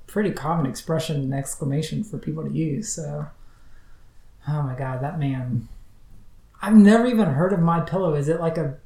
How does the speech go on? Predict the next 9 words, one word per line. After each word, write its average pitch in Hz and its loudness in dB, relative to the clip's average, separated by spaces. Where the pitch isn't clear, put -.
Casper 170 -2
mattress 170 -6
thing? 196 -6
Like, 160 -2
it's, 143 -2
like, 143 -2
specialized 160 -2
pillows 214 -2
that 214 -2